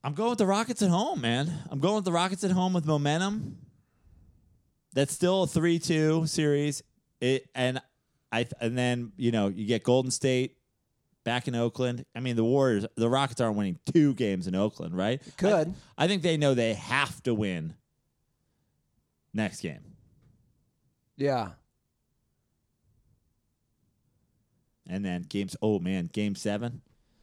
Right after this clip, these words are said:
Speaker 1: A game
Speaker 2: The
Speaker 1: seven of
Speaker 2: Rockets
Speaker 1: this series. Woohoo!
Speaker 2: I do think,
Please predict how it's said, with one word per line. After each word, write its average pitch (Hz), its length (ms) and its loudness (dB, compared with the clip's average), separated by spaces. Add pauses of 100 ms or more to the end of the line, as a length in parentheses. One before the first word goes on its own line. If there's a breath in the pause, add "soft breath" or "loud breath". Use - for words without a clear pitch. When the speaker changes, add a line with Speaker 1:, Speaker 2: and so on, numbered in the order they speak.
(560)
Speaker 1:
A - 40 -8
game 135 220 -2
Speaker 2:
The - 60 2
Speaker 1:
seven 208 140 6
of 202 40 4
Speaker 2:
Rockets 240 300 4
Speaker 1:
this 262 100 0
series. 135 420 2 (100)
Woohoo! 370 440 4 (1500)
Speaker 2:
I 170 120 6
do 233 260 4
think, 175 380 0